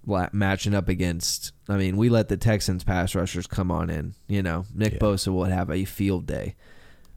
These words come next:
Speaker 1: Uh, I
Speaker 2: Nick
Speaker 1: gotta
Speaker 2: Bosa
Speaker 1: imagine
Speaker 2: can beat almost anyone one-on-one, so, uh,
Speaker 1: Yeah.
Speaker 2: yeah.
Speaker 1: I mean, I,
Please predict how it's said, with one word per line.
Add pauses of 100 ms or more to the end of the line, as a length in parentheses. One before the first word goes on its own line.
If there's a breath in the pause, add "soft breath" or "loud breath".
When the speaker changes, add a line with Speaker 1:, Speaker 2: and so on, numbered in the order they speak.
(120 soft breath)
Speaker 1:
Uh,
I
Speaker 2:
Nick
Speaker 1:
gotta
Speaker 2:
Bosa
Speaker 1:
imagine
Speaker 2:
can
beat
almost
anyone
one-on-one,
so, (420)
uh,
Speaker 1:
Yeah.
Speaker 2:
yeah. (400 loud breath)
Speaker 1:
I
mean,
I,